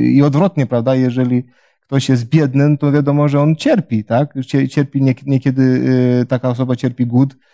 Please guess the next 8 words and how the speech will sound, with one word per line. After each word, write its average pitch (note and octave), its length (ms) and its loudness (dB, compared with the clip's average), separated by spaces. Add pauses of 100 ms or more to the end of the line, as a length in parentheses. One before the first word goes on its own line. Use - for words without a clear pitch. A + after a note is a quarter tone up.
(400)
y, A#2 500 2
czy, B2 120 -4
czy B2 120 -6
też C3+ 220 0
inne, E3 260 4
inne D#3 320 2
ma C3+ 200 -2
problemy, B2 720 -2